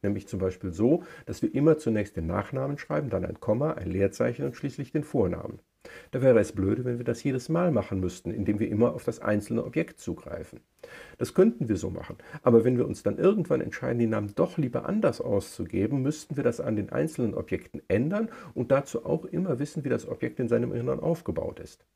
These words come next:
Wir können stattdessen aber auch so vorgehen, dass wir kurzerhand eine Methode für das Objekt schreiben und diese Methode sorgt dann dafür, dass der Nachname in der gewünschten Form ausgegeben wird. Auch da werden wir noch Beispiele kennenlernen, wie man das macht.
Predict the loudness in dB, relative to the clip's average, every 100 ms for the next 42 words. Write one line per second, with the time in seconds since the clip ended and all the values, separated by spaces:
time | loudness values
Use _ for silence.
0 | _ -4 2 4 4 0 -4 -2 -2 0
1 | 0 0 -2 -4 -4 -6 -4 -4 -6 -10
2 | -16 -6 -4 -2 -2 -2 -2 -2 -4 0
3 | 4 4 2 -4 -2 -2 0 -2 -8 -2
4 | -2 0 0 0 2 0 0 0 0 0
5 | -2 0 0 2 2 0 -4 0 -2 -2
6 | -2 -2 -2 -2 -4 -2 -4 -6 -10 -10
7 | 0 0 0 0 -2 -2 -8 -8 -8 -8
8 | -8 -10 -12 _ _ -20 -12 -6 2 2
9 | 4 2 2 -2 -2 -2 -2 -4 -4 -4
10 | -4 -4 -4 -4 -4 -4 -6 -8 -16 -16
11 | -20